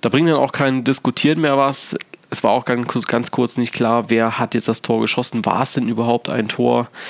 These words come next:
Ähm, also wer das Tor geschossen hat, war klar, aber, ähm, war es denn überhaupt ein Tor? Weil das haben die Schiedsrichter nicht wirklich gesagt. Da haben, hat selbst Wolf Fuß so ein bisschen überlegt, war das jetzt ein Freistoß, war es kein Freistoß? Auch ich hab dann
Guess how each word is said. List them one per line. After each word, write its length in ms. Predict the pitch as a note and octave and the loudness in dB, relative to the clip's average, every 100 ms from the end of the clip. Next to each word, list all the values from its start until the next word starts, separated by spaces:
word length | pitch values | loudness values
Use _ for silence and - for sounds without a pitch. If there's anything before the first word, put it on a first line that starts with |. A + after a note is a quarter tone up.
| - - - | -12 -12 -10
Ähm, 640 | - A2 A2 G#2+ G#2 G#2 G#2 - - - | -2 2 2 2 0 -2 -6 -14 -14 -12
also 200 | G2+ E2 | -10 -2
wer 80 | F2+ | -2
das 140 | F2+ | -2
Tor 120 | - | -4
geschossen 260 | F2+ G2 F#2+ | -4 -4 -4
hat, 140 | F2+ | -4
war 80 | F2 | -6
klar, 240 | - F#2+ G2+ | -2 0 2
aber, 200 | F#2 D#2+ - - - | 0 -6 -16 -20 -8
ähm, 420 | G2 F#2+ F#2 F#2 G2 _ _ - _ _ - - _ - | -2 -2 -2 -6 -10 _ _ -20 _ _ -16 -16 _ -12
war 300 | - F#2+ A2+ | -2 0 0
es 80 | |
denn 100 | - | 0
überhaupt 320 | A#2+ A2 A2 G2+ | 2 2 2 0
ein 100 | G#2 | 0
Tor? 220 | A2+ G#2+ | 2 2
Weil 80 | A2+ | 2
das 120 | D3 | 2
haben 140 | D#3 | 0
die 80 | C3+ | 0
Schiedsrichter 480 | - E3 D#3 C#3+ C#3 | 0 0 -2 0 0
nicht 260 | D3 - - - - - | 0 -2 -10 -12 -10 -6
wirklich 280 | C3+ C3+ C3 | -2 0 0
gesagt. 400 | C#3 G#2 F#2 - - - | 0 2 0 -2 -14 -4
Da 120 | A2+ | 2
haben, 480 | A2 A#2 A#2+ A#2+ A#2 - - | 2 2 0 -2 -4 -10 -8
hat 140 | B2 A2 | -4 0
selbst 300 | B2+ B2 - | 0 2 0
Wolf 180 | A#2+ | 0
Fuß 240 | - D#3+ E3+ | 2 0 2
so 80 | D3 | 2
ein 60 | |
bisschen 260 | C#3 - C3+ | 0 0 -2
überlegt, 500 | A#2 B2 C#3 C#3+ - | 0 2 2 0 0
war 120 | A2+ | 0
das 140 | B2 C3 | 0 0
jetzt 180 | C3 - | -2 -2
ein 60 | |
Freistoß, 540 | A#2 B2 B2+ C3 B2 - | -2 0 0 0 -2 0
war 80 | |
es 100 | A#2 | -2
kein 280 | - B2+ B2+ | 0 -2 -2
Freistoß? 580 | - A#2+ A#2 - B2+ - | -2 0 0 0 -2 -2
Auch 100 | A#2 | -2
ich 140 | B2+ | 0
hab 100 | B2+ | 0
dann 180 | B2+ A#2+ | 0 -2